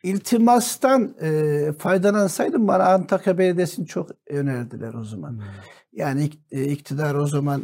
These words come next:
Speaker 1: Büyükşehir'e Sadullah Bey'i koydu, Adalet Bakanı'ydı. Antakya Belediyesi benim ilk belediye başkanlığım yaptığım yerdi. En büyük ilçedir ama merkez ilçe olduğu için Hatay Belediyesi olarak geçiyordu. Yani
Speaker 2: Hmm.
Speaker 1: ili temsil ediyordum. E, ve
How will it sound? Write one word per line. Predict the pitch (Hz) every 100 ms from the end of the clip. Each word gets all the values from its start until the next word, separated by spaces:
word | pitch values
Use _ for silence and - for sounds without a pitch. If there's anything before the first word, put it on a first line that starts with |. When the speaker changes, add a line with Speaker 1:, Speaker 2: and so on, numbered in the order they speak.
| -
Speaker 1:
Büyükşehir'e | 131 139 151 - 143 135 139 135
Sadullah | - - 139 139 143 143 139
Bey'i | - 113
koydu, | _ 110 101
Adalet | 107 120 120 113 -
Bakanı'ydı. | 104 - 101 113 160 269 _ - - _ _ _
Antakya | - 147 147 156 151 135
Belediyesi | 139 131 135 139 - 214
benim | 165 185 -
ilk | - _ -
belediye | 147 151 151 139
başkanlığım | 143 - 127 127 131 127
yaptığım | 123 - - 135
yerdi. | 120 135 180 247 -
En | 175 156
büyük | 143 131 -
ilçedir | 151 147 208 285
ama | 247 196 175
merkez | 170 165 - 170
ilçe | 165 -
olduğu | 170 170 247
için | 269
Hatay | 190 202 208 185
Belediyesi | 165 139 123 123 131
olarak | 120 117 _
geçiyordu. | 117 - 110 107
Yani | 127 131
Speaker 2:
Hmm. | 135
Speaker 1:
ili | 160 175
temsil | 143 113 - 113
ediyordum. | 117 135 135 285 _ _ - - _ _ _ -
E, | 143 139 147
ve | 175 160